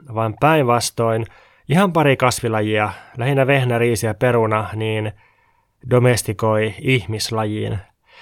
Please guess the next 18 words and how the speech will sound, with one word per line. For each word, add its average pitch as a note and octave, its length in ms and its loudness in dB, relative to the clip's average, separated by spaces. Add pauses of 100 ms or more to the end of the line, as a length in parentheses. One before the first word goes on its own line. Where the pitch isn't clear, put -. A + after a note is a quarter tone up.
(160)
Eli B2 200 2
siis A#2 220 0
ei D3 220 4
ole D#3+ 120 6
niin, C#3 200 6
että B2 220 0
ihmiset C#3 500 2
olisi A2 440 -2 (420)
tietoisesti A#2 560 0
siirtynyt G#2+ 640 0 (260)
maanviljelykseen, A#2+ 1040 2 (640)
vaan A2+ 400 2 (600)
viljakasvit A#2 1040 2 (520)
täällä G#2+ 320 -2
niin G#2+ 140 -6
kuin A2 240 -6
posthumanistisina A2 1000 0 (300)
toimijoina G#2 800 2